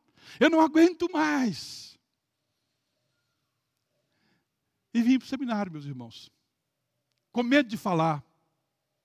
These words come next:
Cheguei aqui, tinha um tal de sermão de prova. Coisa horrível,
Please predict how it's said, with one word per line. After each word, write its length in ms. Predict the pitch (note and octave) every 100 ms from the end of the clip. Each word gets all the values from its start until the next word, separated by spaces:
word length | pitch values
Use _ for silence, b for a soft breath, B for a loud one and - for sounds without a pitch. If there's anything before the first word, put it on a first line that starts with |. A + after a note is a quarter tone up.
| _ _ b b b
Cheguei 400 | - A#3+ G#3+ C4
aqui, 260 | A#3 - C#4+
tinha 160 | D4+
um 80 | A#3+
tal 200 | F#3 A#3+
de 100 | A#3
sermão 680 | E3 A#3+ G#3+ C#3+ F3+ B3+ D4+
de 120 | B3+
prova. 800 | - F#3 F3+ G3 E3 A#2+ B2+ G#2+ _ _ _ _ _ _ _ _ _ _ _ _ _ _ _
Coisa 260 | - C#4 B3+
horrível, 640 | F3+ F#3 B3+ F#3 A#2+